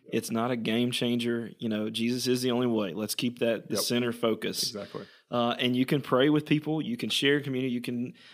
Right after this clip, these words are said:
Speaker 1: live in accountability. We'll talk about that in just a minute with one another and still disagree. It's okay.
Speaker 2: Yeah.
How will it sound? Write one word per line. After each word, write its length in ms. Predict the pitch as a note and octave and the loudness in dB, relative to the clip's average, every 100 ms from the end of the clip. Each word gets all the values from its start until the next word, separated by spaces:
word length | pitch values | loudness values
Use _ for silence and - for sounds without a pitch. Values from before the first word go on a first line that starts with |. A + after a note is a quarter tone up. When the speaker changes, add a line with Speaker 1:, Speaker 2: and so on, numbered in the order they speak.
| - | -4
Speaker 1:
live 180 | C3 C#3+ | 2 4
in 60 | D3 | 4
accountability. 560 | - D3+ C#3 C#3 C#3+ | 2 4 6 6 6
We'll 100 | C#3 | 4
talk 180 | C3 C3+ | 4 2
about 200 | C3+ C3 | 4 2
that 80 | C3+ | 2
in 60 | B2 | 0
just 160 | B2 | 0
a 40 | A#2 | 0
minute 380 | A#2+ C3+ - - - - - | 2 2 0 -6 -20 -20 -6
with 340 | A#2 C#3 D#3 D3 | 2 4 4 2
one 180 | D3+ | 2
another 320 | D3 C3+ C3 C#3+ | 4 2 2 0
and 220 | B2 A#2+ | -4 -6
still 340 | - D3 F3 | -6 -2 -2
disagree. 480 | E3 D#3+ B2 C3+ F3 | -2 -4 -2 0 2
It's 140 | A2+ | 2
okay. 400 | E3+ F3+ - C#3+ D#3+ | 0 0 2 2 4
Speaker 2:
Yeah. 160 | A#2+ | 2